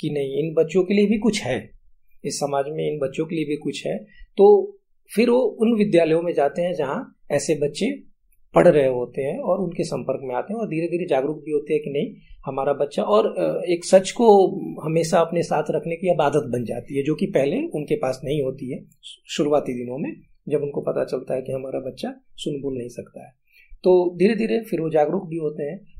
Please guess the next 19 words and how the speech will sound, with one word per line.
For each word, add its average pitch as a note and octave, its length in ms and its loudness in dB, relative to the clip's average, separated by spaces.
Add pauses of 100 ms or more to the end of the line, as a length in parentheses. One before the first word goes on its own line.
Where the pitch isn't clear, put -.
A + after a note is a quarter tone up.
और D3 260 -4
ऐसे D#3+ 220 0
लोगों E3 200 4
के D#3+ 100 -2
संपर्क D3+ 400 -4
में C#3+ 120 -4
आते C#3 200 -4
हैं, D3 80 -2
उन C#3+ 80 -8
माता-पिता C3+ 500 -2
के C#3 120 -6
जिनके C3 400 -6
बच्चे C3+ 200 -8
इसी C3 540 -6
दौर C3+ 160 -2
से - 120 -6
गुजरे C3+ 280 -4
होते B2+ 280 -4
हैं C3+ 260 -12